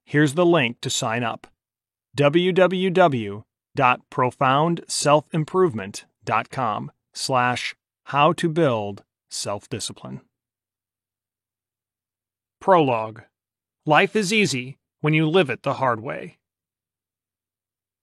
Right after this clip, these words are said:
The only choices that make the difference between mediocrity and success are the hard choices. The choice to stop eating unhealthy food and change your eating patterns. The choice to get rid of your television set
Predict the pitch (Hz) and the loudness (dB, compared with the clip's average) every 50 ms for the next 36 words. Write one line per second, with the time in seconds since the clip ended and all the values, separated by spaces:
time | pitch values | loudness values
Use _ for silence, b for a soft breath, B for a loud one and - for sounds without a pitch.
0 | _ _ - 165 180 202 226 247 254 226 - - 190 151 127 - - 131 131 143 | _ _ 2 4 6 6 6 4 0 0 2 2 2 2 2 -2 -6 -10 -10 -12
1 | - - - _ - 160 160 156 170 185 180 - 190 180 185 196 - - 123 117 | -14 -18 -16 _ -4 -2 0 2 2 2 2 2 2 4 4 2 2 -2 -6 -8
2 | 127 - - - - _ - - - - 165 160 156 160 180 180 165 156 160 160 | -8 -12 -14 -14 -10 _ -8 -6 -4 -2 0 2 4 4 6 6 6 6 6 6
3 | 175 165 - 156 139 131 127 120 113 113 - - - - - - 208 151 110 101 | 4 4 0 -2 -2 -2 -4 -6 -8 -10 -12 -12 -10 -6 0 2 2 2 2 0
4 | - - - - _ _ _ _ _ _ _ _ - 156 170 170 165 - 156 156 | -4 -8 -8 -10 _ _ _ _ _ _ _ _ 2 2 2 2 2 4 4 4
5 | 131 120 117 - - 143 151 151 - 190 185 165 - - - _ _ _ _ _ | 4 2 -2 -8 -10 -10 -10 -10 -10 -10 -10 -12 -14 -16 -18 _ _ _ _ _
6 | _ _ _ _ _ _ _ - 170 - - 240 233 185 143 135 143 - - 185 | _ _ _ _ _ _ _ -2 0 2 2 4 4 4 4 2 0 -2 -2 -2
7 | 170 - - - 190 180 180 - - 254 226 226 190 151 131 131 143 - 170 170 | -2 2 4 6 6 6 4 2 -2 -4 -2 0 0 0 0 -2 -4 -4 -2 -2
8 | 160 143 156 160 151 - 135 120 - - 190 185 143 117 113 - - _ _ _ | 0 2 2 0 0 -2 -6 -10 -6 -2 0 0 0 0 -2 -8 -14 _ _ _
9 | _ _ _ _ 170 170 160 - - 220 170 139 139 120 147 160 160 190 196 180 | _ _ _ _ -2 -2 0 2 2 2 2 2 2 0 -2 -2 0 0 0 0
10 | 160 143 117 123 135 139 151 - - 190 175 - - - _ _ _ _ _ _ | 0 -2 -4 -6 -8 -10 -10 -12 -14 -14 -14 -14 -14 -16 _ _ _ _ _ _
11 | _ _ _ _ _ _ _ _ - 165 - - 247 240 196 165 156 - - - | _ _ _ _ _ _ _ _ -6 -4 0 2 4 4 4 4 2 0 -2 -2
12 | 190 175 202 190 185 202 220 214 208 208 220 190 - 185 220 240 226 196 156 139 | 2 2 2 4 4 4 2 4 2 0 0 0 0 2 2 4 4 4 2 2
13 | 113 117 117 - - - - 151 165 - - - | 0 -4 -8 -8 -8 -8 -10 -10 -12 -14 -18 -20